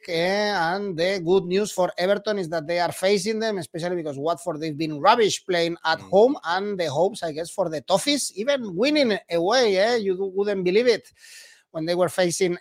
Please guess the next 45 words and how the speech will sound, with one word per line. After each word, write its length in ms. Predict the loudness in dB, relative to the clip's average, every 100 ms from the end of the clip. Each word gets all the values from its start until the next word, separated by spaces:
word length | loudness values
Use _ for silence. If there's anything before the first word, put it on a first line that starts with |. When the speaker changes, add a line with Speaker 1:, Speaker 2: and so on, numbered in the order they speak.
| -2
Speaker 1:
Leicester, 640 | 4 4 2 2 2 2
now 340 | 0 0 0 0
the 180 | 0
salvation 640 | 0 -2 -2 -4 -4 -8 -10
is 500 | -10 -12 -14 -16 -14
here 220 | -4 -4 -4
for 180 | -12 -10
Everton. 420 | -8 -10 -14 -20 -20 _
Close, 280 | -16 -14 -16
close. 420 | -14 -14 -14 -18 _ _ -20 -16 -8
Speaker 2:
Yes, 540 | 0 2 2 -2 -4
they 220 | 2 4 6
are. 440 | 6 6 4 0
They 140 | 2
are. 340 | 4 2 0 -6 _
I'm 60 | -10
not 160 | -8 -2
sure 100 | 0
what 80 |
you 80 | 0
were 80 | -2
doing. 300 | 0 0 0
Plucking 340 | 0 -2 -2
a 60 | -8
peach? 420 | -4 -4 -4 -10
It 60 | -10
was 100 | -6
very 160 | -4 -6
concerning 460 | -8 -2 0 0
what 140 | -4 -8
you 80 |
were 80 | -10
doing. 280 | -6 -6 -6 _ _ _ -6
Speaker 1:
Money, 260 | -4 -4
money. 300 | -6 -10 -14 _ _ -6
Speaker 2:
Oh, 80 | -2
that's 180 | 0 4
money. 300 | 2 2 -2
Okay, 320 | -2 0 -2
fine. 300 | 0 0 0
It 40 | -6
was, 200 | -12 -10
Speaker 1:
Money. 100 | -10
Speaker 2:
it 60 |
was 140 | -12